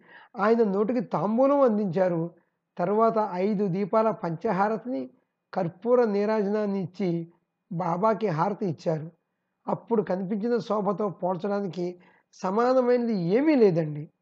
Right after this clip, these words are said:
తెల్లవారుజామున కాకడ హారతికి దురంధర బృందం వెళ్ళింది. అప్పుడు కూడా బాబా యొక్క ముఖం పైన అదే రకమైన తేజస్సు చూశారు. అప్పటి నుంచి బాలారాంకి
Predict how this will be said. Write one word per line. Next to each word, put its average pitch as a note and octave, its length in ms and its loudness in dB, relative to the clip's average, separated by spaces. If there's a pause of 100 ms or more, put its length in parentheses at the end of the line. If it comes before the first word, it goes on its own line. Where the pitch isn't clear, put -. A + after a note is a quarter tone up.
(720)
తెల్లవారుజామున A3+ 680 2
కాకడ G#3 380 -2
హారతికి G3+ 420 0
దురంధర G#3 460 0
బృందం G3 400 -4
వెళ్ళింది. F3+ 540 -2 (360)
అప్పుడు A#3 340 0
కూడా B3 320 2
బాబా G3+ 420 2
యొక్క A3 240 -4
ముఖం F3+ 300 -4
పైన F#3 440 -2 (420)
అదే B3 360 2
రకమైన A3+ 420 4
తేజస్సు G3 460 0
చూశారు. E3 480 -4 (480)
అప్పటి F3+ 440 -2
నుంచి F3+ 360 -4
బాలారాంకి G3 960 -2